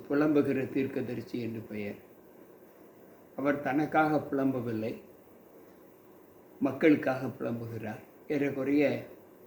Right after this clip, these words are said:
ஆண்டவர் இயேசு கிறிஸ்துவுக்குள் என்ன சிந்தை இருந்ததோ அந்த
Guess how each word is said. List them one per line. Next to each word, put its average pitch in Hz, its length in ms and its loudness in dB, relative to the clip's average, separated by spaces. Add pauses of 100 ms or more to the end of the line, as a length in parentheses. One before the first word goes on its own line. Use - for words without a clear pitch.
(1400)
ஆண்டவர் 143 380 2
இயேசு 143 320 6
கிறிஸ்துவுக்குள் 139 720 2
என்ன 131 200 4 (180)
சிந்தை 139 500 6
இருந்ததோ 120 500 2 (1200)
அந்த 135 220 6